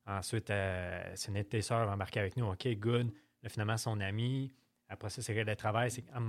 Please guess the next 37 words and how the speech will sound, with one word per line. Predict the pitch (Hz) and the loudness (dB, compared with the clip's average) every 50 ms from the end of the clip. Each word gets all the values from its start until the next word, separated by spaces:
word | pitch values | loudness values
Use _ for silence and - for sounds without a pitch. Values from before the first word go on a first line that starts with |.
| - - - - | -2 -4 -8 -4
quand | - 139 131 120 - | 0 2 2 4 4
est-ce | - - - | 2 2 4
que | - 127 | 2 0
ça | - - 110 | 2 2 2
devient | 104 107 107 101 98 107 117 123 127 131 127 - _ _ _ - - - _ _ _ _ _ _ _ _ _ _ | 4 4 2 2 2 4 4 4 4 4 0 -4 _ _ _ -20 -20 -20 _ _ _ _ _ _ _ _ _ _
à | 117 117 | 6 6
l'extérieur | 120 120 - - 117 110 117 120 | 6 4 4 4 6 6 6 4
du | 113 107 | 2 0
cadre | - - 120 117 120 110 104 | 4 6 8 8 8 6 2
de, | - | -2
de | - 110 107 | -2 -2 -2
juste | 98 110 113 - | 0 -2 -2 -2
on, | 110 104 107 117 117 117 113 - | -2 -4 -4 -4 -8 -10 -12 -12
on, | - 117 - | -14 -16 -12
on | - 110 101 | -8 -4 -2
est | 104 | 0
des | 104 98 98 90 95 | 0 0 0 0 0
amis | 101 101 107 110 - _ _ - | 0 0 0 0 -2 _ _ -14
puis | - | -10
on, | 113 95 98 - - | -8 -8 -8 -10 -6
qu'on | - 117 107 | -2 0 2
investit. | 101 98 98 95 - - - 117 | 2 2 2 0 0 -2 -2 0
Donc, | 107 107 104 - | 0 0 0 0
c'est, | - 135 | -4 -6
c'est | 131 - 113 | 0 0 0
pour | - 113 - | 0 0 -2
ça | - 143 | 0 0
que | 113 | 2
le | 107 | 2
marché | 107 104 - - 113 | 2 2 2 0 -2
dispensé | 101 - - - - 107 101 - - 123 110 | 0 0 -2 0 0 0 0 2 2 2 2
est | 101 | 2
là. | 98 104 117 127 | 2 2 0 0
C'est, | 117 - 120 - | -2 -4 -10 -10
c'est | - - 123 | -4 -4 -4
pour | 110 - 113 101 | -2 -2 -4 -2
pouvoir | - 117 107 104 117 120 123 131 135 131 127 | -2 -8 -6 -2 0 2 2 2 2 0 -2